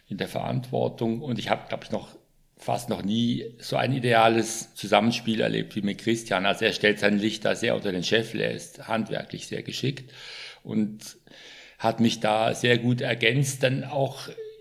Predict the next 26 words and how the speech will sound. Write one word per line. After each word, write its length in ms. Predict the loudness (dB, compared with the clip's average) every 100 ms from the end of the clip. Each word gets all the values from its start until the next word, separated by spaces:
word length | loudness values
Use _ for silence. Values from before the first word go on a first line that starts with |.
| -12
in 200 | -4 -4
Bereichen, 520 | -4 -6 -6 -4 -2
wenn 100 | 0
man 140 | -2 -2
zum 160 | -4
Beispiel 460 | -4 -4 -6 -8 -6
schnell 500 | -6 -4 -4 -4 -4
etwas 320 | -6 -8 -6
im 80 | -4
Internet 400 | -4 -4 -6 -4
nachschauen 580 | -4 -2 -4 -2 -2 -2
musste 520 | -4 -6 -6 -6 -4
oder 200 | -4 -4
etwas 340 | -4 -8 -6
heraussuchen 480 | -2 -2 -2 -4 -2
musste. 300 | -2 -2 -4
Das 220 | -2 4
waren, 220 | 4 4
sind 180 | 2 -2
für 100 | 2
mich 120 | 2
immer 160 | 4 6
Momente, 520 | 8 8 6 4 2
wo 160 | 2 2
ich 160 | 0
dann, 260 | -2 -2